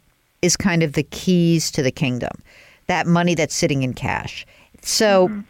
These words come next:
Speaker 1: if you found that in a, you know, you get married and then it's a year now, from now, and you say, "Oh, I actually found a house that I want for three hundred thousand dollars. We have thirty, you know, we got some wedding money.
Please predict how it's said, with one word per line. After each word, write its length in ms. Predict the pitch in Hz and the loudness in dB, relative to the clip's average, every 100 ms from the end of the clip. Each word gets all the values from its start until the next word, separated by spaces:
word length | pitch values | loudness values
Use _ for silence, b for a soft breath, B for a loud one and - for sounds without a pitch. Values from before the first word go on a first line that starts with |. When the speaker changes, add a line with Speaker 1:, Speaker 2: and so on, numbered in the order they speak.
| _ | _
Speaker 1:
if 300 | 226 277 - - | 0 2 -2 -4
you 400 | 196 202 196 190 | 2 4 4 2
found 560 | - 202 185 180 180 170 | 0 0 2 2 2 2
that 300 | 165 151 - | 2 2 2
in 140 | 147 143 | 2 2
a, 300 | 139 131 123 | 2 0 0
you 100 | 151 | 0
know, 80 | 131 | 2
you 140 | 120 | 0
get 260 | 120 226 - | 2 2 2
married 420 | 180 165 165 165 | 0 2 0 2
and 100 | 143 | 2
then 140 | 135 | 2
it's 100 | 135 | 2
a 60 | 139 | 0
year 340 | 123 127 135 | 2 2 4
now, 300 | 123 98 62 52 | 2 0 -4 -10
from 240 | _ - 123 | _ -2 0
now, 320 | 101 62 170 B B B B _ | 0 -2 -2 B B B B _
and 500 | 190 175 170 165 165 | -2 0 2 2 0
you 180 | 175 175 | 0 0
say, 240 | - 170 - | 2 2 2
"Oh, 160 | 226 - | 0 0
I 60 | 151 | -4
actually 240 | 175 - | -4 -4
found 280 | 165 147 143 | -2 -2 0
a 40 | 143 | -2
house 300 | 160 160 - | 0 0 0
that 80 | 123 | 0
I 40 | |
want 320 | 120 151 233 | 2 2 0
for 140 | - 143 | 0 -4
three 180 | - 151 | 2 2
hundred 280 | 139 131 | 2 -2
thousand 340 | - 123 120 123 | -2 0 0 0
dollars. 420 | 170 214 220 226 | 2 4 4 2
We 120 | 135 | 0
have 160 | 127 120 | 0 -2
thirty, 340 | - 160 175 - | 0 2 0 0
you 100 | 160 | -2
know, 60 | 107 | 0
we 60 | |
got 180 | 107 120 | -2 -2
some 180 | 127 104 | -2 0
wedding 380 | 120 190 202 190 | 0 2 4 4
money. 420 | 185 185 180 | 4 2 2